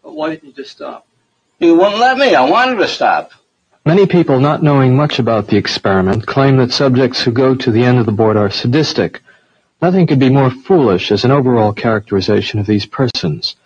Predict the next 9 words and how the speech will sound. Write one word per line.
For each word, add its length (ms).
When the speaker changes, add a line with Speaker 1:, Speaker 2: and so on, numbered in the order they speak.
Speaker 3:
The 80
context 720
of 80
their 160
action 360
must 200
always 300
be 140
considered. 600